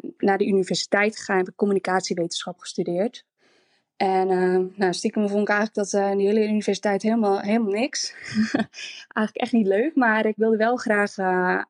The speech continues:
mijn diploma halen. Dus na vier jaar, eh, had ik die. En, eh, ben ik, ehm,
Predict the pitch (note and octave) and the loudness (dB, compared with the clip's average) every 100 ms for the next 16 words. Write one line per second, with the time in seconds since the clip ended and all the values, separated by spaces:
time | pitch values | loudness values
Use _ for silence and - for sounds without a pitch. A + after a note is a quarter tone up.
0 | - G3 G3 G3+ F#3+ F3+ - C4 C4+ B3+ | -10 -12 -12 -12 -8 -6 -2 0 2 2
1 | A3+ A3+ A3 G#3 G3+ F#3+ F#3 G#3+ G3+ F#3 | 2 2 0 -2 -6 -8 -6 -2 -2 -2
2 | F3 F3 F#3 A3+ A#3+ - G#3 G3 _ - | -2 -4 0 -2 -2 -2 0 0 _ -20
3 | - - - _ _ - G#3 G3+ G3+ - | -20 -20 -20 _ _ -4 0 2 0 -2
4 | F#3 F3+ F3 F3+ F#3+ F3+ F3+ E3+ E3 D#3+ | -2 0 0 2 2 0 0 -6 -4 -4
5 | E3 | -4